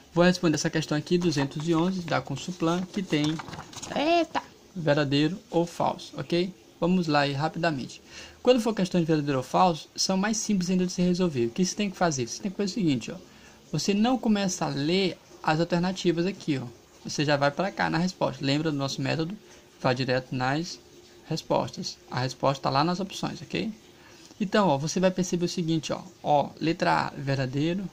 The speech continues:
falso, verdadeiro, falso. Se você souber a opção um, se é verdadeiro ou falso, você já mata algumas opções, ó. Se for verdadeiro, só sobra quem? Letra A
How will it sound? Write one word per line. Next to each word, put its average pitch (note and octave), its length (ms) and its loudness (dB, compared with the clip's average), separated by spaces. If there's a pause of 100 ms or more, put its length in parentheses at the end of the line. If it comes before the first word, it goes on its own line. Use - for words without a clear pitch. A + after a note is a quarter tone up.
(180)
falso, D3+ 440 0
verdadeiro, C#3+ 440 -4
falso. - 420 -6 (520)
Se - 120 -4
você G3+ 220 2
souber D#3 640 0
a C#3+ 120 2
opção C#3+ 380 0
um, D3+ 300 4 (180)
se - 140 -4
é C3+ 40 4
verdadeiro B2 320 0
ou A2+ 40 -8
falso, E3 400 2 (400)
você F#3 220 0
já G#3+ 180 2
mata G3 640 2 (160)
algumas F3+ 360 0
opções, F#3 440 -4
ó. C#3 100 -4
Se A#3 220 -6
for F#3 240 0
verdadeiro, D#3 520 2
só F#3+ 260 -2
sobra F#3 280 -2
quem? F3 340 -4
Letra F#3+ 440 0
A A#3 60 -6